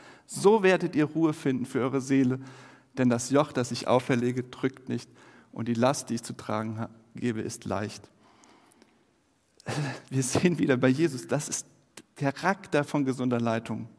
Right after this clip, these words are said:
So fühlt sich das an, so sieht das aus. Das ist stimmig, sanftmütig, von Herzen demütig. Das heißt nicht schwach,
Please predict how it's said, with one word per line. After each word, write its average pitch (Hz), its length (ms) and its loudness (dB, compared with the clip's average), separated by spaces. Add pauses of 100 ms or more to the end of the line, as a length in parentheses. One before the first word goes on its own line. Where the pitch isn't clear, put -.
(280)
So 165 160 6
fühlt 202 320 0
sich - 200 -2
das 139 200 -2
an, 151 280 0
so 139 140 -2
sieht 156 260 -6
das 147 160 -2
aus. - 420 0 (540)
Das 156 200 2
ist 151 140 -4
stimmig, - 680 2 (1000)
sanftmütig, 160 680 0
von 120 140 -2
Herzen 139 380 0
demütig. 147 580 2
Das - 180 -2
heißt 185 240 2
nicht 185 180 -2
schwach, - 560 -2